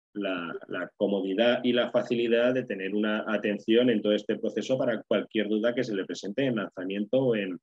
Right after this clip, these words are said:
o en cualquier momento, ¿vale? Eh, nosotros en Flexo esto lo atacamos de una manera, ¿vale? O, o lo encaramos, mejor dicho, de una manera. Mm, yo creo que todo el mundo, no hay nadie que diga que su atención al usuario es mala o que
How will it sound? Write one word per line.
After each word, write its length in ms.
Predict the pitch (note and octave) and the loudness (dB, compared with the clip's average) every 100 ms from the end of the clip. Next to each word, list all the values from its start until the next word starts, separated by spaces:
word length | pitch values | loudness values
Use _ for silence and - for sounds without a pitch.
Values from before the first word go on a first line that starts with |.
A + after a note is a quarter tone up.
| _ _ _ - | _ _ _ -4
o 120 | A2+ | 2
en 140 | G#2+ G2+ | 4 4
cualquier 320 | F#2+ - F#2+ | -2 -2 -2
momento, 320 | F2+ E2 D2 _ - | -2 -4 -6 _ -14
¿vale? 240 | E2+ A2+ - _ _ _ _ - _ _ _ | -10 -10 -12 _ _ _ _ -20 _ _ _
Eh, 380 | A2 G2+ G2 - _ _ _ _ _ _ _ - | -2 0 0 -4 _ _ _ _ _ _ _ -2
nosotros 300 | C3 B2+ D3+ | 0 4 2
en 60 | |
Flexo 260 | C#3 D3 D#3 | 2 2 2
esto 160 | D3+ D3+ | 4 4
lo 80 | |
atacamos 480 | C#3 B2 A#2+ B2 B2 | 4 2 2 2 2
de 60 | A#2+ | 0
una 160 | A#2+ | -2
manera, 320 | G#2+ B2+ B2+ F#2 | -2 -2 -4 -4
¿vale? 200 | D3+ E3 | -4 -2
O, 80 | G#2+ | -4
o 260 | G#2+ G#2+ | -2 -2
lo 80 | G#2+ | -2
encaramos, 400 | G#2 G2+ C#3 A#2+ | 0 0 0 -2
mejor 240 | A#2 A#2+ | -2 -4
dicho, 200 | A2 G#2+ G#2 | -4 -4 -6
de 40 | |
una 140 | G2 | -6
manera. 360 | F#2 B2+ A#2+ - _ _ _ - | -4 -2 -4 -8 _ _ _ -8
Mm, 400 | G#2+ G#2+ G#2 F#2 - - F#2 | -4 -4 -4 -6 -12 -20 -12
yo 140 | G#2+ A2+ | -8 -2
creo 180 | C#3+ | 0
que 120 | C#3 C3 | 0 2
todo 160 | C3 | 2
el 80 | B2+ | 4
mundo, 240 | C3+ C#3 | 4 4
no 60 | C3 | 2
hay 60 | B2+ | 2
nadie 220 | B2+ A#2+ | 0 2
que 80 | A#2 | 0
diga 240 | B2+ B2 | 2 0
que 80 | A2+ | -4
su 120 | A2 | -10
atención 580 | G#2 F#2+ A#2 A#2+ A#2+ A#2+ | -10 -10 -6 -4 -4 -4
al 140 | A#2 | -2
usuario 400 | G#2+ - A#2 A2+ | -4 -2 -2 -2
es 60 | G#2 | -2
mala 440 | C3+ D3 D#3 C#3+ | -2 0 2 2
o 120 | A2 - | -2 -6
que 180 | G2 | -12